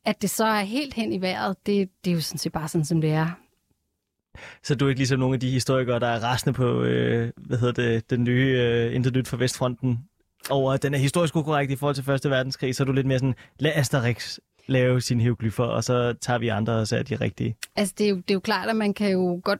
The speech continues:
Speaker 1: manipulere egyptiske kilder til at sige noget, som egyptologer ville synes var kritisabelt, men, men, øh,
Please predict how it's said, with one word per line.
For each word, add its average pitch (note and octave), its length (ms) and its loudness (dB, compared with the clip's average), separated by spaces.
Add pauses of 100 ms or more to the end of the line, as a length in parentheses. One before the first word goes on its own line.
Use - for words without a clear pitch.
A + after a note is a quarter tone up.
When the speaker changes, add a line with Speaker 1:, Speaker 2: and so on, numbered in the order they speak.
(120)
Speaker 1:
manipulere G#3 680 0
egyptiske G3+ 520 -6
kilder A3 340 0
til - 160 -10
at F#3+ 80 -6
sige A3 260 0
noget, G#3 320 2
som F#3+ 420 0
egyptologer G3+ 720 -2
ville F#3+ 260 -2
synes - 720 -2
var F#3 440 -2
kritisabelt, G3 920 -4
men, F#3 800 2
men, F3 420 4
øh, E3 360 2